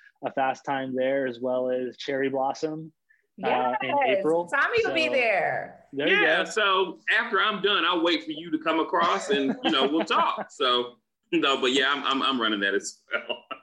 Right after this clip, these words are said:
Speaker 1: Yeah, so excited, excited to run, uh, run that course, especially in, when, in the true season with the actual cherry blossoms in bloom this year.
Speaker 2: Yeah.
Speaker 1: And then,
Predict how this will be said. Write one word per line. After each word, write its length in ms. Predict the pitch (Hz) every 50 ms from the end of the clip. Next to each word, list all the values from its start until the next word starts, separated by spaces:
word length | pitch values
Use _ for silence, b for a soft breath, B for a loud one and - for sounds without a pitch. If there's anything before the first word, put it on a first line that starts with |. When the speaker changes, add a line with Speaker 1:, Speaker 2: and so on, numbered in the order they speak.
| _ - -
Speaker 1:
Yeah, 300 | 190 165 175 180 170 156
so 200 | 135 - 190 175
excited, 460 | 170 156 - 180 165 175 185 185 180 180
excited 500 | - 156 143 - 170 165 165 170 170 160
to 140 | 160 175 160
run, 320 | 143 156 156 160 156 156 156
uh, 240 | 151 147 143 143 143 143
run 220 | 139 147 151 156
that 240 | 151 143 147 151 -
course, 360 | - - 156 160 165 156 -
especially 580 | 151 - - 156 143 - - 160 151 151 147 147
in, 260 | 147 143 147 143 139
when, 180 | 135 147 147 147
in 200 | 143 - - 160
the 80 | 156
true 320 | 156 - - - 214 220 208
season 560 | 196 - 202 196 196 175 190 202 202 202 175
with 160 | 165 160 151
the 80 | - - 151 156
actual 280 | 165 - - 175 170 165
cherry 260 | - 170 165 165 170
blossoms 420 | 160 160 160 160 156 170 165 139
in 140 | 143 147 147
bloom 420 | 139 143 147 156 165 170 180 185 175
this 200 | 165 160 - -
year. 340 | 175 165 165 170 180 185 190 190
Speaker 2:
Yeah. 560 | 190 185 180 175 175 170 160 156 151 151 160
Speaker 1:
And 260 | 151 139 143 147 143
then, 460 | 147 147 147 151 151 147 147 151 147